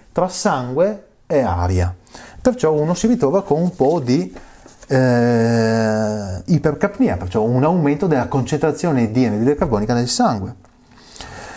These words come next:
Aumento della frequenza cardiaca, anche questo è un parametro abbastanza logico, se non altro perché devo far lavorare di più i muscoli respiratori.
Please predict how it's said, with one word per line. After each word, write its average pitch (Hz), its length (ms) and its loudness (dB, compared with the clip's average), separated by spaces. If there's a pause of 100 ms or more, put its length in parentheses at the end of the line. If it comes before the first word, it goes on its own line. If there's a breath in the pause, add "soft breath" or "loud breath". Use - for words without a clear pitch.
(960 loud breath)
Aumento 190 440 2
della 247 120 2
frequenza 202 340 0
cardiaca, 226 480 0
anche 170 240 0
questo 170 300 0
è - 20 0
un 123 80 0
parametro 143 380 0
abbastanza 120 360 -2
logico, 110 420 -2
se - 120 -4
non 151 120 2
altro 165 260 0
perché 131 340 -2
devo 139 280 2
far 143 180 0
lavorare 151 320 2
di 156 160 -2
più 170 380 2
i 165 100 2
muscoli 156 540 0
respiratori. 120 920 0